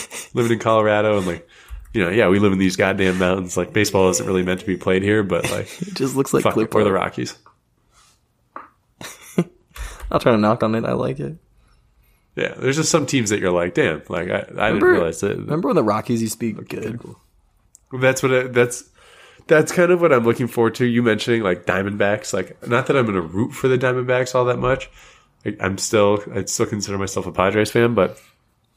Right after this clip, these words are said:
Speaker 2: but there is something about, like, being in a town or city and, like, just kind of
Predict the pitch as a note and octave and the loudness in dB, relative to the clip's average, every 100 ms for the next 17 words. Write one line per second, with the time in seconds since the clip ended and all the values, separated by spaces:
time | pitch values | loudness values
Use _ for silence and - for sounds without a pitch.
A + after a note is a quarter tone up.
0 | _ - - - _ _ _ _ A2+ G#2 | _ -20 -20 -20 _ _ _ _ 2 2
1 | G#2 A2 A2 A#2 - A2 G2+ G#2 F#2+ E2 | 2 2 2 2 2 0 0 -2 -4 0
2 | F2+ E2+ F2 F2 - _ - G#2+ G#2 G#2+ | 0 0 -2 -6 -8 _ -4 0 0 0
3 | G#2 F2+ F2+ F2+ - - F#2+ G2 G2 F2+ | -2 0 0 -2 -4 -2 0 0 -2 -2
4 | - G2+ G2 F#2+ F2+ F2+ F2+ - _ _ | -2 0 0 0 0 -4 -6 -12 _ _
5 | _ - - A2 G2+ F#2+ - | _ -6 -4 -2 0 -2 -6